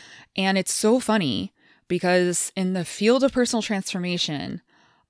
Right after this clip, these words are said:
a lot of, like, healers and coaches really rail against this, this notion that things can be done fast. And they tell people, like, to slow down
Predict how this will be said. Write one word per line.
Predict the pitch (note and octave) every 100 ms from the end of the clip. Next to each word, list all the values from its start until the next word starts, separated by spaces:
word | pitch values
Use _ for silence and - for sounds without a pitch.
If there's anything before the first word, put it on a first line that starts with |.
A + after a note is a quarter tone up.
| _ _ -
a | F#3
lot | F3 F3+ F#3 G3+
of, | G#3+
like, | F3+ E3
healers | - - C4 A#3+ G#3 F3+
and | - F3+
coaches | - B3 B3+ - D3 D3 D3 - - _ _ _ _ _ -
really | D#3+ F3 A#3+ C#4+ B3+
rail | F#3 F#3+ G#3+ A3
against | F3+ E3+ F3+ -
this, | D3+ B2 - - - -
this | F3 E3 -
notion | E3 G3+ D#4 - G#2 D#3 F3
that | F3+ C3+
things | F#3 G3 -
can | G#3+ E3+
be | F3+
done | D#3+ D#3 D3+
fast. | - - - F3 - -
And | E3 E3
they | E3+
tell | - D#3+
people, | - D3+ D3+ D3
like, | C3+ B2+ - -
to | C#3
slow | - - C3 C3+
down | G3+ A#3 A3 G#3+ G#3+